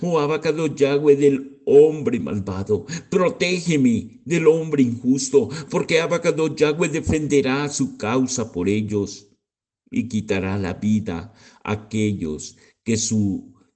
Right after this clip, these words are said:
que los defrauden.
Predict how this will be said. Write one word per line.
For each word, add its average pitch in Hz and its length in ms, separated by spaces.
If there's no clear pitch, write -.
que 107 680
los 117 320
defrauden. 101 880